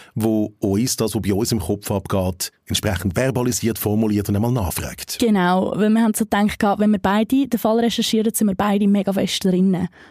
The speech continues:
Speaker 2: und wissen, was passiert. Und die Gefahr, dass dann irgendetwas ausgelassen wird oder irgendwelche Fragen nicht gestellt werden, die sich vielleicht die Hörerschaft stellt, ähm,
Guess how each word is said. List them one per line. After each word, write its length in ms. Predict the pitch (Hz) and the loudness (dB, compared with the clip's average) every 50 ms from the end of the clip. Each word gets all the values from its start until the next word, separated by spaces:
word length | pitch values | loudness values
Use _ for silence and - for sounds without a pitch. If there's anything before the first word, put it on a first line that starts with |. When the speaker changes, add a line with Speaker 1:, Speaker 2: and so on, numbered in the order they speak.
| - | -6
Speaker 2:
und 180 | - 214 202 175 | -2 0 2 2
wissen, 340 | 214 240 - - - 214 180 - | 2 2 2 2 0 0 0 0
was 220 | 180 180 175 - | 0 -2 -2 -2
passiert. 640 | - - - - - 226 220 220 196 185 - - - | -2 -4 -2 0 2 2 2 2 0 -2 -2 -2 0
Und 240 | 202 190 196 185 - - - - - - - - - | 2 2 2 0 -2 -6 -18 -20 -20 -20 -20 -18 -14
die 40 | - | -8
Gefahr, 260 | - - 233 226 233 | -2 0 2 2 2
dass 140 | 214 208 - | 2 0 0
dann 120 | - 208 190 | 2 2 2
irgendetwas 380 | 185 196 190 185 - - - | 2 2 0 0 0 -2 -2
ausgelassen 440 | 220 226 - - - 226 220 220 214 | -2 -2 -2 0 0 0 0 2 2
wird 180 | 208 202 202 196 | 0 0 0 0
oder 120 | 185 185 | 0 0
irgendwelche 380 | 185 185 196 190 185 - 202 185 | 0 2 2 0 0 -2 -2 -2
Fragen 280 | 196 190 208 - 196 | -2 -2 0 2 2
nicht 120 | 196 220 - | 0 0 0
gestellt 360 | - - 202 202 202 - - | -2 -2 0 -2 -2 0 0
werden, 300 | 190 190 190 - 196 190 - | 0 0 0 -2 -4 -4 -2
die 240 | - 190 180 180 - - - - | -2 -2 0 -2 -2 -4 -6 -6
sich 160 | - 202 - | -6 -6 -4
vielleicht 440 | - 208 190 185 175 - - - - | -2 -2 -2 -2 -2 -4 -6 -4 -2
die 60 | 208 | 0
Hörerschaft 460 | 214 226 220 - 220 208 - - - | 0 0 0 -2 -2 -4 -4 -4 -6
stellt, 500 | - - - 170 185 214 254 - - - - - - - - - - - - - - - - | -4 -2 -2 0 0 0 -2 -4 -8 -18 -18 -18 -20 -20 -20 -20 -20 -20 -20 -20 -18 -8 -2
ähm, 520 | - 208 208 202 202 202 202 196 190 - | 0 2 2 4 4 4 2 2 0 -2